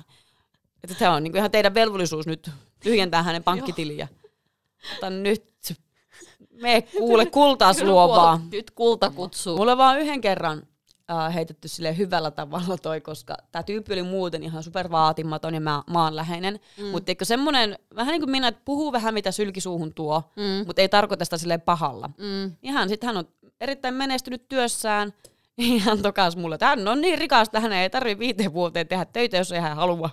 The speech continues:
Speaker 1: <laughs> Että no, se on hyvä sulle, mut sit siihen perään jotakin niinku niin
Speaker 2: Joo.
Speaker 1: maanläheistä. Niin silloin se oli vielä ihan ok, mä sanoin, "Joo, hyvä sulle, onnea menestyksestä." Mut sit jos se on sun niinku ainut meriitti ja se, mil-, mitä sä tulet ensimmäisenä kertoo ja millä sä yrität tehdä vaikutuksen, niin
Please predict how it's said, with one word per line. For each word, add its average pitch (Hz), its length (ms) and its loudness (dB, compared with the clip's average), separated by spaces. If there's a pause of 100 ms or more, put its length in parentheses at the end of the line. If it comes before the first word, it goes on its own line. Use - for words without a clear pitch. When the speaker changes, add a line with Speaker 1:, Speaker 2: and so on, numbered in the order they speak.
Speaker 1:
<laughs> - 0 - (340)
Että 294 240 -2
no, 196 180 0 (440)
se 233 80 6
on 262 100 10
hyvä 233 280 8
sulle, 175 360 -2
mut 175 120 -10
sit 185 120 -8
siihen 180 300 -2
perään 147 340 0
jotakin 147 380 -10
niinku 151 160 -12
niin 160 180 -6
Speaker 2:
Joo. 156 40 -8
Speaker 1:
maanläheistä. 143 600 -6
Niin 156 180 -6 (380)
silloin 233 300 -2
se 330 80 0
oli 262 180 0
vielä 214 180 0
ihan 180 120 0
ok, 185 320 4 (120)
mä 175 140 -2
sanoin, 170 140 -6
"Joo, 190 200 0
hyvä 196 200 0
sulle, 185 380 -2 (380)
onnea 190 300 0
menestyksestä." 175 840 -2
Mut 170 180 -8
sit 196 160 -6
jos 185 140 -2
se - 60 0
on 185 100 2
sun 180 140 -2
niinku 170 220 -6
ainut 185 260 4
meriitti 160 400 -4
ja 160 80 -2
se, 165 60 -4
mil-, 160 360 -6
mitä 170 200 -4
sä 165 120 -4
tulet 170 180 -6
ensimmäisenä 165 560 -2
kertoo 143 580 -8 (440)
ja 156 60 -14
millä 160 200 -2
sä 165 80 -2
yrität 156 300 -2
tehdä 160 240 -4
vaikutuksen, 151 680 -4
niin 147 180 -14